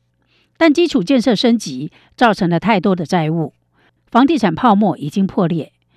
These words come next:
为现在的金融稳定带来了风险。由于在基础建设和房地产方面由债务推动的投资已经达到顶峰，出口正与全球经济同步放缓，中国只剩下一个需求来源可以修补，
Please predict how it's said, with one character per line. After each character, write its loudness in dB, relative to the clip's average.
为 4
现 2
在 2
的 0
金 0
融 0
稳 -8
定 0
带 0
来 -4
了 -4
风 0
险。 -8
由 4
于 6
在 2
基 0
础 -4
建 0
设 2
和 -4
房 0
地 2
产 -4
方 0
面 0
由 4
债 2
务 0
推 0
动 0
的 -4
投 -8
资 -2
已 -6
经 4
达 0
到 4
顶 -6
峰， 0
出 2
口 2
正 2
与 0
全 -2
球 2
经 0
济 0
同 -4
步 0
放 0
缓， -14
中 2
国 2
只 -6
剩 0
下 2
一 -2
个 0
需 0
求 -2
来 -2
源 0
可 -2
以 0
修 -2
补， -10